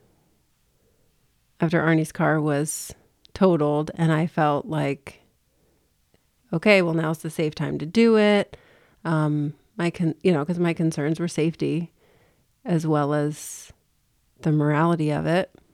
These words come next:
And we had many discussions about that. <laughs>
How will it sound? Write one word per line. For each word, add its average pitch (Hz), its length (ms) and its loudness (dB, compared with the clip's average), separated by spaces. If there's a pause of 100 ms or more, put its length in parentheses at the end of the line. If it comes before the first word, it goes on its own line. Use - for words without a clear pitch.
(680)
And 160 440 0
we 151 540 -2 (580)
had 180 300 -4
many 233 340 4
discussions 165 600 -2
about 156 320 0
that. 151 460 0
<laughs> - 40 -10